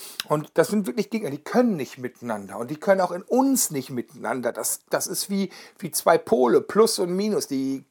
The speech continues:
die, äh, nee, Plus und Minus ziehen sich an. Ähm,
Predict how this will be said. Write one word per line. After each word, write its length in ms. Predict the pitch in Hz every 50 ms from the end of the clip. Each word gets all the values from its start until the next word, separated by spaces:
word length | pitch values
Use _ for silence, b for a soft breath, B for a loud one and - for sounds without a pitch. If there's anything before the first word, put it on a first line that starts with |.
| _ -
die, 280 | 143 143 135 131 - 87 113 135 175 220 214 185 175 185 226 - _ _ - - -
äh, 240 | - - - 120 127 135
nee, 160 | 147 139 127 113
Plus 240 | - - 135 -
und 80 | - 135
Minus 220 | 143 160 175 160
ziehen 220 | - - 190 185 175
sich 180 | 165 160 -
an. 200 | 135 127 107 95 b b b b b b b b _
Ähm, 580 | - 139 135 139 139 135 135 131 131 127 123